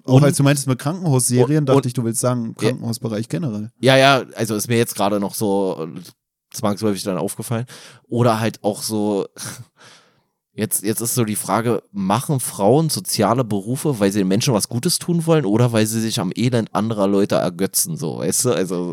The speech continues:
Speaker 2: so, keine Ahnung.
Speaker 1: Ja, man sagt ja generell auch, dass es auch viel eigentlich Macht ist, die du dann hast.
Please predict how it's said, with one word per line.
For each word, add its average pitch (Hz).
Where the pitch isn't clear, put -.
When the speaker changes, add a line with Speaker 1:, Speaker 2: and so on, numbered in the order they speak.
Speaker 2:
so, 65
keine 104
Ahnung. 92
Speaker 1:
Ja, 123
man 135
sagt 131
ja 139
generell 131
auch, 117
dass 120
es 113
auch 123
viel 139
eigentlich 131
Macht 131
ist, 135
die 120
du 117
dann 113
hast. -